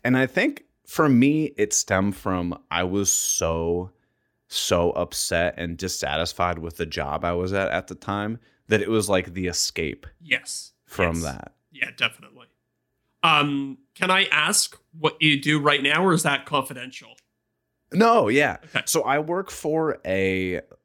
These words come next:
Speaker 1: a large logistics company.
Speaker 2: Okay.
Speaker 1: I am an engineer for them. So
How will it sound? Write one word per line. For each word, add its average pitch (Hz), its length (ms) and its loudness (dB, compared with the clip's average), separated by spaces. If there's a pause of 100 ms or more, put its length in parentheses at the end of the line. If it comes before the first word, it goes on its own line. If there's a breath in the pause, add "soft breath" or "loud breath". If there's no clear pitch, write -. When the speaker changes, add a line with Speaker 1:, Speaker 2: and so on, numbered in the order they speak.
(100)
Speaker 1:
a 95 120 0
large 95 400 0
logistics 90 500 -6
company. 110 400 -6
Speaker 2:
Okay. 123 80 -14 (420)
Speaker 1:
I 104 140 4
am 104 140 2
an 101 100 -2
engineer 104 400 0
for - 140 -12
them. 117 260 -4
So 98 480 -2